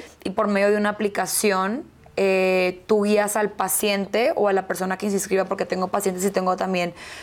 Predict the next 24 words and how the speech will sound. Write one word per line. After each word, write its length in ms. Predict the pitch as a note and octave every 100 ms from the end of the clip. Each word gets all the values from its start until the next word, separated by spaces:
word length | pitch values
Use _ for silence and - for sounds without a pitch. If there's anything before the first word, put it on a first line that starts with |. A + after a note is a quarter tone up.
| -
eh, 320 | F#3+ F#3+ E3+
gente 240 | - F#3 G3+
conocida, 840 | G3 F3+ - A#3 A3 G#3 G3+ G3+
seguidores 600 | G3 G3 F#3 F#3+ G3+ G3 F#3+
o 100 | F3
cualquiera 320 | F#3 G3+ G3
que 100 | G#3+
se 80 | F#3+
pueda 220 | F#3 F3+
inscribir, 380 | F#3 F#3+ F3 F3
que 120 | F#3
se 140 | E3+
pueden 240 | - F3+ F3+
inscribir, 460 | - F#3 G#3 B3 - - - - - -
y 400 | C#4 D4 G4+ A4+ -
tú 100 | B3+
te 140 | B3+
comprometes 760 | C#4 A#3+ A#3 G#3 G3+ A3+ A3+ -
a 100 | G3
cien 380 | G3 - G3+ G3
días 360 | G3 G#3 C#4+ -
a 40 |
hacer 180 | F#3+ F3+
ejercicio. 520 | F3 - - - -